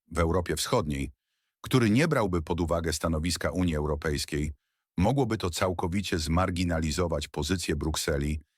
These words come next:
na arenie międzynarodowej i podważyć filary dotychczasowych sojuszy. W tym świetle propozycja Orbana,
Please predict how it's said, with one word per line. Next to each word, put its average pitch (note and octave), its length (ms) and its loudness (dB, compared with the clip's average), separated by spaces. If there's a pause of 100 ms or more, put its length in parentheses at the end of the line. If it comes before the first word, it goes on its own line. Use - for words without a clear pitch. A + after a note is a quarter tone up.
(160)
na D#2+ 180 2
arenie F2+ 360 0
międzynarodowej C#2+ 840 -2 (340)
i G2 120 0
podważyć F2+ 640 0
filary D2 600 0 (140)
dotychczasowych D#2+ 800 -2
sojuszy. C2+ 480 -6 (680)
W - 60 -10
tym D#3 200 4
świetle D#2 580 -2 (280)
propozycja F#2 640 2
Orbana, F2 640 0